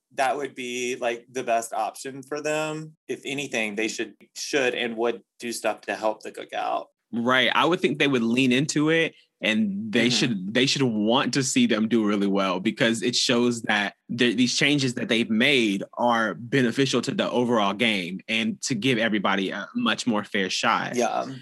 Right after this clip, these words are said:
Speaker 2: So, uh, that was, that was my first thought. It was like, I don't necessarily think that these were put in place to stop the cookout, but at the same time, I know that, especially when it's come to these B B Bucks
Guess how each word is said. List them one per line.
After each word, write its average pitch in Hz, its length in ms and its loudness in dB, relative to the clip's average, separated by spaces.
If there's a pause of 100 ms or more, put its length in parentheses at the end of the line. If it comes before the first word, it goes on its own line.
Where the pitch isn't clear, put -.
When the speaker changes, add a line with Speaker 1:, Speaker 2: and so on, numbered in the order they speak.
Speaker 2:
So, 135 420 2 (160)
uh, 131 80 0
that 175 140 2
was, 202 160 2
that 147 180 4
was 185 140 2
my 165 160 2
first 147 260 0
thought. 147 160 4
It 127 60 2
was 131 160 2
like, 120 180 0
I 151 140 4
don't 151 180 2
necessarily 139 480 2
think 127 460 -2
that 110 320 2 (400)
these 120 280 2
were 127 80 2
put 135 180 0
in 123 80 -2
place 120 320 0
to 117 80 -4
stop 117 340 0
the 127 80 0
cookout, 139 540 2 (300)
but 123 120 2
at 120 100 0
the 127 100 -2
same 127 340 2
time, 123 520 2
I 117 140 2
know 110 340 2
that, 107 240 -4
especially 139 520 0
when 120 180 2
it's 104 120 -4
come 123 200 0
to 123 140 -2
these 104 220 0
B 110 140 2
B 104 140 2
Bucks 110 480 -2